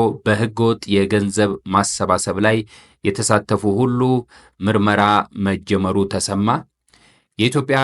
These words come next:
የካፒታል ገበያ ባለስልጣን አቶ ኤርሚያስ አመልጋንና ጀነሲስ ኢንቨስትመንት ሰርቪስ የተባለ ኩባንያን ህገወጥ በሆነ መንገድ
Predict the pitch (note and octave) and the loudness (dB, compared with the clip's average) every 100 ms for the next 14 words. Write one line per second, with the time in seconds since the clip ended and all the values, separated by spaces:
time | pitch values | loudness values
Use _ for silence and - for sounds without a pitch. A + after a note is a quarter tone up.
0 | C3 G2 G2 A2+ - - G#2+ G#2+ G2+ G2+ | 2 0 -2 -4 -6 -2 -2 0 0 0
1 | F#2 F2+ F#2 G2+ F#2+ A#2+ C3 C3+ _ _ | 0 -2 -2 -4 -2 -2 -2 -6 _ _
2 | _ - G2+ A#2+ C#3+ C#3 A#2 A2 A2+ A2 | _ 0 0 2 2 2 0 0 2 0
3 | G#2 F#2+ G#2 G2+ F#2+ F#2+ G2+ A2 A2 - | 0 -2 -2 0 -2 0 0 0 -2 -6
4 | _ _ - A#2 A#2 - A#2 - - B2 | _ _ 0 2 2 0 -4 -6 -8 -2
5 | A2 G#2 G#2+ A#2 - G#2+ G#2 G2 - - | 0 0 0 -2 -2 -2 -2 -4 -8 -8
6 | - A2 G2+ F2+ - F#2+ F#2 G2+ F#2+ G2 | -2 0 0 -2 -4 -4 -2 0 0 0
7 | G2 G2+ G2 G2 G2+ A2+ B2 - _ _ | -2 -4 -2 0 2 0 -2 -8 _ _
8 | _ C3+ B2+ B2+ B2+ - G2 G#2 G#2+ G2+ | _ -2 0 0 0 -4 -4 0 2 2
9 | G2+ G2+ B2 | 0 2 0